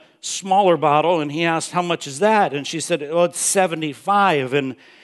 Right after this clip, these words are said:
he said, "Well, that is still a little bit much. Uh, do you have something less?" And so she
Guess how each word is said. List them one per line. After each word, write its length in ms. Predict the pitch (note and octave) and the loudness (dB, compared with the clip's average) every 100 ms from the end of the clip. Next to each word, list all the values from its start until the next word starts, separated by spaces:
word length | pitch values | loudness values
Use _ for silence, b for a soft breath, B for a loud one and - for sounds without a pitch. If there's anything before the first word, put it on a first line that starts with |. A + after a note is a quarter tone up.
| B | B
he 100 | F#3+ | 0
said, 200 | - F#3 | 2 2
"Well, 80 | F#3 | 4
that 200 | F#3+ G3 | 4 4
is 160 | F3+ | 2
still 400 | - - G3+ G3 | -2 0 4 6
a 60 | F#3 | 6
little 500 | F#3 F#3 G3+ G3+ F#3+ | 4 4 4 4 2
bit 480 | C#3+ F3 F3+ F3 - B B | 2 2 2 0 -12 B B
much. 720 | D3+ E3+ F#3+ D#3+ C3 - - | -6 2 4 2 -2 -10 -10
Uh, 420 | D#3+ D#3 D#3 D#3 C#3+ | -4 0 2 2 0
do 140 | D3 | -6
you 220 | E3+ E3+ | -6 -2
have 160 | F3 F3 | -2 0
something 400 | - F3 E3+ D#3 | -2 -2 -2 0
less?" 720 | D#3+ F#3 D3+ A2 - - B2 | 4 4 2 -2 -10 -12 -14
And 100 | A2+ | -10
so 160 | - | -6
she 380 | C#3 - D#3 C#3 | -6 -4 -6 -6